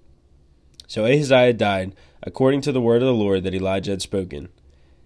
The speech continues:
And since he had no son, Jehoram succeeded him in the second year of the reign of Jehoram, son of Jehoshaphat, over Judah.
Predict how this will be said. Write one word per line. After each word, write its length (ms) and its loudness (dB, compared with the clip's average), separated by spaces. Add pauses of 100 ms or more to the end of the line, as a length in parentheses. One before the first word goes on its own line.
(140)
And 140 -12
since 240 -4
he 120 2
had 120 4
no 160 2
son, 420 0 (640)
Jehoram 640 2 (320)
succeeded 500 -2
him 300 -2
in 80 -10
the 80 -6
second 380 -2
year 140 2
of 80 -2
the 100 -2
reign 240 0
of 80 -2
Jehoram, 580 -2 (200)
son 300 2
of 120 2
Jehoshaphat, 720 -4
over 220 -4
Judah. 420 -4